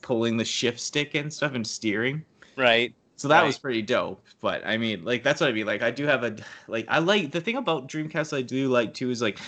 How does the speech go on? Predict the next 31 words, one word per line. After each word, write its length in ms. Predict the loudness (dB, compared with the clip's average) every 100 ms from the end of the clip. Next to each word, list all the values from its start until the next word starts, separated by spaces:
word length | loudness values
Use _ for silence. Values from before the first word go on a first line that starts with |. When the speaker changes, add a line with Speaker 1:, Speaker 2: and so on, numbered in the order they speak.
| -6
Speaker 1:
it's 160 | -4 -4
a 40 |
pick 280 | -2 -2 0
up 140 | 0 0
and 140 | -2
play, 300 | 2 6 6
like, 200 | 4 4
arcade-like 760 | 2 2 0 2 2 0 -4 -4
system. 440 | -8 -6 -6 -6
So 140 | -4
maybe 280 | 0 0 2
you 260 | 2 4 4
at 120 | 4
the 80 | 0
time, 260 | 0 0
too, 220 | 0 -2 0
more 240 | 2 2
hardcore 520 | 4 2 0 -4 -4
gamer, 440 | 2 2 2 0 -4
didn't 280 | -4 -4 0
like 260 | 0 0
it, 140 | -4 0
right? 300 | 2 2 -2 0
But 240 | 0 0 -14 -20 -20 -20 -20 -4
it, 80 | -4
it, 220 | 2 2
it's 180 | 2 0
a 40 | 2
bit, 200 | 2 4
like, 180 | 2 2
light, 400 | 0 0 -2